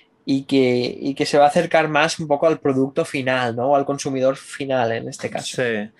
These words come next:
Speaker 2: Y luego, claro, en, en, en el contexto de masterización es una escucha un poco diferente a la que tienes cuando estás mezclando.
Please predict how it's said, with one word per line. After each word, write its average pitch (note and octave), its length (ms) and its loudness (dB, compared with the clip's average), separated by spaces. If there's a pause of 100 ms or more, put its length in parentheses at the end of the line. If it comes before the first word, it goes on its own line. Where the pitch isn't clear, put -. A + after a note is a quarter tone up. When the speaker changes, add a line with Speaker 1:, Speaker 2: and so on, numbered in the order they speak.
(280)
Speaker 2:
Y C3+ 80 -2
luego, D#3+ 320 0
claro, C3+ 340 0
en, A2+ 300 -4
en, A2+ 340 -6
en A2+ 160 -6
el A2 260 -8 (220)
contexto D3 540 -4
de C#3 200 0
masterización C3 840 -4
es A#2+ 120 -6
una D3 160 -4
escucha C3+ 380 -4
un A2+ 100 -4
poco B2+ 240 -2
diferente A#2 640 -4
a G#2+ 100 0
la A2 200 -4
que G#2 320 -4
tienes A#2 360 -6
cuando A2+ 260 -6
estás - 500 -6
mezclando. A2+ 680 -4